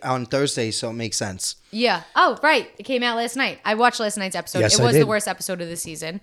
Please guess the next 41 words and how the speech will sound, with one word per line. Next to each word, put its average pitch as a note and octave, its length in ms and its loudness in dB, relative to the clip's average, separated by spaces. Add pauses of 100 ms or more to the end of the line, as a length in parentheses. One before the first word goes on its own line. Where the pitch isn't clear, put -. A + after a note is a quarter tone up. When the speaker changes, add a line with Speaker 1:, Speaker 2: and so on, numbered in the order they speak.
(340)
Speaker 2:
Um, A#3 340 2
nothing A3 360 0
Speaker 1:
I C#4 60 8
Speaker 2:
happened. A3+ 220 10
Speaker 1:
liked F3 260 8
it. C3+ 220 2
I D#3+ 140 2
get F3 240 4
it G3 140 -2
that E3 120 2
nothing D#3+ 360 0
happened. F5 420 10
Speaker 2:
<gasps> - 220 4
Of D5+ 80 -10
course D5+ 340 6
he C#5+ 340 10
did. - 80 -10
He C5+ 300 -4
hated C5 160 2
it A#4+ 460 10
when A4 120 6
it G#4+ 60 4
was G#4 160 4
good, G4+ 260 8
and F#4+ 140 4
now F#4 160 8
he G4 120 4
loves E4+ 360 8
it F4 80 4
when D#4+ 100 2
it's F4 160 -4
bad. F4+ 540 8
Speaker 1:
No, A#3 420 8
I F#3 140 6
didn't A3 440 2
know. G3+ 500 2
<sighs> - 40 -8 (460)
You D#3+ 260 -6
know A#3 100 -2
what? C4 240 0
I'm, G#3 260 0